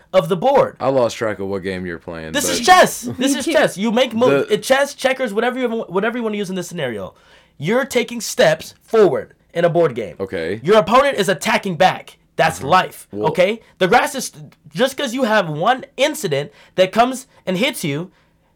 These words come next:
Speaker 1: you know, that's life. But at the end of the game for checkers, your objective is to get on the other side of the board.
Speaker 3: But here's my thing. Is it bad to think that there's always something better? Because that, when will you ever be content?
Speaker 2: Exactly.
Speaker 1: When
Speaker 2: That's
Speaker 1: you're
Speaker 2: exactly
Speaker 1: comfortable.
Speaker 2: what I'm saying.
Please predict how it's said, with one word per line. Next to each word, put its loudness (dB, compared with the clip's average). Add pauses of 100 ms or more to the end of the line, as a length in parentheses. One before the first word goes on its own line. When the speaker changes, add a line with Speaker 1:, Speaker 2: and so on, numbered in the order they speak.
(120)
Speaker 1:
you 0
know, 4
that's 2
life. 2 (200)
But 2
at 2
the -4
end 0
of -2
the -2
game 2
for -4 (120)
checkers, 0 (280)
your 2
objective -2 (640)
is 2
to -8
get 0
on 2
the -2
other 2
side -2
of -8
the -2
board. 0 (160)
Speaker 3:
But -6
here's -4
my 0
thing. -12 (480)
Is -2
it -4
bad 0
to -4
think -6
that -2
there's -6
always -2
something -8
better? -4
Because -6
that, 0 (120)
when -4
will -4
you -2
ever -2
be -10
content? -6
Speaker 2:
Exactly. -6 (160)
Speaker 1:
When 2
Speaker 2:
That's 2
Speaker 1:
you're 2
Speaker 2:
exactly 0
Speaker 1:
comfortable. 2
Speaker 2:
what -4
I'm -10
saying. -14